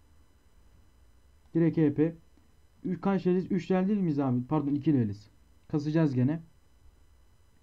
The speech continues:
Biraz sanki nasıl desem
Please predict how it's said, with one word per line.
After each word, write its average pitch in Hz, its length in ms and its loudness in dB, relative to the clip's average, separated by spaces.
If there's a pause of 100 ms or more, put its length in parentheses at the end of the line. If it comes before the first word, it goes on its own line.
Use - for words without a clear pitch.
(2000)
Biraz 143 340 0
sanki 185 280 0
nasıl 170 180 0
desem 185 320 0